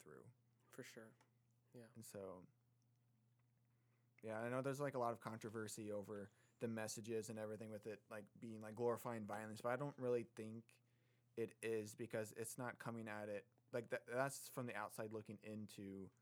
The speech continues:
Speaker 1: you know, all the, all the uprisings and stuff.
Speaker 2: Mm-hmm.
Speaker 1: It's, but I think the movie's about Joker. With Leto, we didn't get any character development from him, but with this,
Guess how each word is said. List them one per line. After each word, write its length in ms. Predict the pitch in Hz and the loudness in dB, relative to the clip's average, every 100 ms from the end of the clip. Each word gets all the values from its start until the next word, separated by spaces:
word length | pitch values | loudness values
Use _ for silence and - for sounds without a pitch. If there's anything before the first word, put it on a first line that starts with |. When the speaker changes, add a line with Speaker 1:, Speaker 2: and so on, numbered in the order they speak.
| _ _ _ | _ _ _
Speaker 1:
you 80 | - | -4
know, 200 | 110 104 101 | 0 0 0
all 180 | 101 98 | 0 0
the, 260 | 101 98 101 - _ _ _ _ | -2 -2 -4 -10 _ _ _ _
all 80 | 113 | -2
the 140 | 110 | 0
uprisings 560 | 107 110 101 95 104 101 | 0 0 -2 -2 -6 -10
and 80 | 98 | -8
stuff. 180 | 98 127 | -4 -2
Speaker 2:
Mm-hmm. 100 | 127 | -4
Speaker 1:
It's, 220 | - - - | -8 -16 -8
but 180 | 107 98 - | -4 -4 -4
I 60 | 107 | -4
think 160 | 120 | -2
the 60 | 113 | -2
movie's 320 | 110 104 98 - - | -2 -2 -6 -14 -2
about 400 | 113 107 110 101 | 2 4 4 2
Joker. 420 | - 101 95 95 90 _ _ _ _ - | -2 -2 -2 -8 -10 _ _ _ _ -4
With 160 | 117 110 | -2 0
Leto, 520 | 117 135 123 107 104 - - - - | 2 6 8 6 4 -6 -20 -12 -2
we 100 | 117 | 2
didn't 240 | 117 110 | 2 0
get 260 | 110 107 98 _ _ - | 2 2 0 _ _ -6
any 160 | 117 107 | -4 -2
character 300 | 113 101 107 | -4 -2 -4
development 380 | 101 98 92 | -2 -4 -4
from 140 | 95 101 | -6 -6
him, 160 | 95 92 | -6 -2
but 140 | 107 | 0
with 160 | 107 95 | 0 0
this, 300 | 113 107 | 0 -2